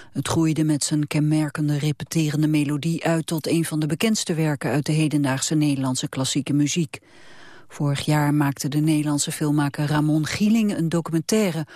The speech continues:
over de invloed die canto ostinato op luisteraars heeft gehad. Simeon ten Holt is negenentachtig jaar geworden.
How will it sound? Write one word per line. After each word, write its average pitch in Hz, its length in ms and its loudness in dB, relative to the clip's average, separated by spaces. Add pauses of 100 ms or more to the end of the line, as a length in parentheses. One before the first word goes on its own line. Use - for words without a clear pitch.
(340)
over 151 200 -2
de 147 120 0
invloed 175 520 0
die 156 160 -2
canto 160 340 0
ostinato 156 680 0
op 139 120 -4
luisteraars 160 480 0
heeft 165 200 0
gehad. 165 420 0 (760)
Simeon 147 580 0
ten 139 200 -2
Holt 143 340 -2
is - 180 -6
negenentachtig 160 760 0
jaar 151 260 0
geworden. 139 480 0